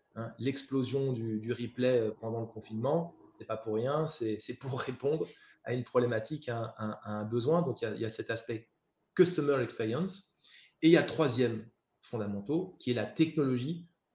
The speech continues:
au service des clients. Et donc, quand on voit la France, on voit bien que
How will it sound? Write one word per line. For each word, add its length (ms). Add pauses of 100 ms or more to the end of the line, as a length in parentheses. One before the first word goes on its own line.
au 80
service 260
des 140
clients. 240 (100)
Et 40
donc, 100
quand 180
on 80
voit 80
la 100
France, 380 (560)
on 80
voit 120
bien 200
que 480